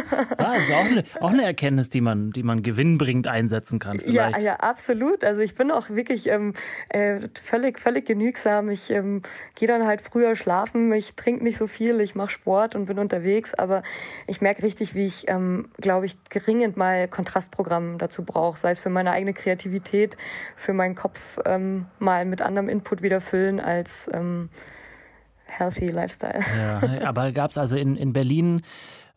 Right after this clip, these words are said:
Speaker 1: und ich bin mir relativ sicher, dass es in München auch illegale Partys gab und gibt.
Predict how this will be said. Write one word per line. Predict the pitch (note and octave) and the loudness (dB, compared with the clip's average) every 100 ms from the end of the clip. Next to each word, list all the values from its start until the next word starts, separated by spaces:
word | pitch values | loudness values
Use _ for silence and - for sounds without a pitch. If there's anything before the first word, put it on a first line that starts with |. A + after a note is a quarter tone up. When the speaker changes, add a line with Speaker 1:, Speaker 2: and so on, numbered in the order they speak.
| C#4+ | -18
Speaker 1:
und | C4 B2 | -4 -2
ich | A#2+ - | -2 -2
bin | E3+ F#3 | 2 4
mir | F#3 A#2+ | 2 2
relativ | C3+ F3+ F3 C#3 | 2 2 2 0
sicher, | E3 E3+ | 0 2
dass | D3 C#3+ | 2 0
es | C#3 | 0
in | C#3+ | 0
München | C#3 D#3+ E3 | 2 0 -2
auch | - C#3 | -4 -4
illegale | A#2 E3 D3 C#3+ D3+ | -2 -2 0 0 0
Partys | C#3 C#3+ - D#3+ - - | 0 -2 -4 -8 -8 -6
gab | C3+ B2 D#3 | -2 0 0
und | - C#3+ - _ | -2 -4 -4 _
gibt. | - F3+ _ - | -4 -4 _ -12